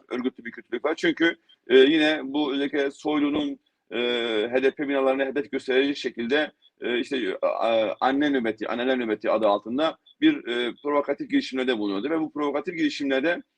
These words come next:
İzmir İl Binası'nın önünde, e, bu, e, nöbet adı altında bir, e, şey vardı, bir girişim vardı ve orada tem polisleri, işte diğer sivil polisler falan hepsi dururken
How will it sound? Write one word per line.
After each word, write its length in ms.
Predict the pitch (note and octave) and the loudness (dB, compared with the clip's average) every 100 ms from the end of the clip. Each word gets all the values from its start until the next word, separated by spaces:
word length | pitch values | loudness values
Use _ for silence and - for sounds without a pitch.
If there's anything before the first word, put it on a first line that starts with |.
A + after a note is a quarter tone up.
| _ _ - | _ _ -6
İzmir 280 | E3+ D#3+ D#3+ | -2 -2 -2
İl 200 | E3+ D#3 | -2 -2
Binası'nın 400 | D#3 D3+ D#3 C#3+ | -2 -2 -2 0
önünde, 380 | C3+ D#3 F3+ - _ _ - | 2 0 -2 -8 _ _ -2
e, 180 | C3 | 2
bu, 380 | E3+ E3 B2 B2+ | 4 4 4 0
e, 60 | B2+ | 2
nöbet 380 | C3 C3+ C3 - | 4 4 2 -4
adı 280 | D#2+ G#2+ | -2 0
altında 360 | A#2 A#2 A#2+ D3 | 0 -2 -4 2
bir, 200 | D#3 D3+ | 2 0
e, 800 | A#2+ A2 G#2+ F#2+ F2 - - C#2 | -2 0 2 2 -2 -8 -14 -10
şey 240 | A#2+ C#3 | -2 2
vardı, 260 | A2+ G2 A2+ | 4 2 0
bir 60 | A#2+ | -2
girişim 420 | B2 A#2 C#3 A#2 | -2 -4 -4 -2
vardı 240 | G#2 A#2 D#3 | -2 -2 -2
ve 60 | |
orada 280 | D3+ C3+ D3 | 0 0 0
tem 220 | D3+ C#3 | -4 -4
polisleri, 680 | B2+ A2 G2+ - F#2 A2 A2+ _ _ _ | -4 -6 -6 -8 -2 -2 -2 _ _ _
işte 280 | - B2+ B2 | -2 0 2
diğer 260 | C3+ B2+ B2+ | 2 0 -4
sivil 220 | C3 B2 | -6 -4
polisler 320 | A#2+ A2 B2 | -4 -4 -4
falan 120 | B2 | -2
hepsi 200 | C#3 A#2+ | -2 -2
dururken 500 | B2 D3 C#3+ C#3 D#3+ | -2 -2 0 -2 -2